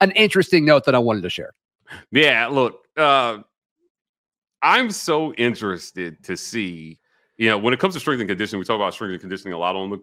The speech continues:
Speaker 2: on, on the show, uh, you know, what they're gonna do with the linemen. Um,
Speaker 1: Mm-hmm.
Speaker 2: and, uh, you know, we have, we're gonna have opportunity, uh,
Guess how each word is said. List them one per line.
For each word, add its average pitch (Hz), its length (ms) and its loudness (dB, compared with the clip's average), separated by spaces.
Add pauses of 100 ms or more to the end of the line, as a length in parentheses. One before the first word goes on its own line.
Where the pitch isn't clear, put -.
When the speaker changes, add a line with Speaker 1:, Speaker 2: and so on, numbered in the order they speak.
Speaker 2:
on, 95 200 -6
on 98 120 -6
the 87 80 -8
show, 78 360 -8 (400)
uh, 92 440 0
you 110 100 -10
know, 98 100 -2
what 101 280 -2
they're 127 120 -2
gonna 107 180 -2
do 90 560 -6
with 98 220 -6
the 87 80 -6
linemen. 87 420 -2 (760)
Um, 92 340 -2
Speaker 1:
Mm-hmm. 90 160 -10 (100)
Speaker 2:
and, 98 460 -2
uh, 95 180 -2
you 98 60 -6
know, 95 80 -2
we 95 120 -2
have, 127 100 -2
we're 107 100 -4
gonna 135 100 0
have 107 100 0
opportunity, 92 800 -6
uh, 85 180 -4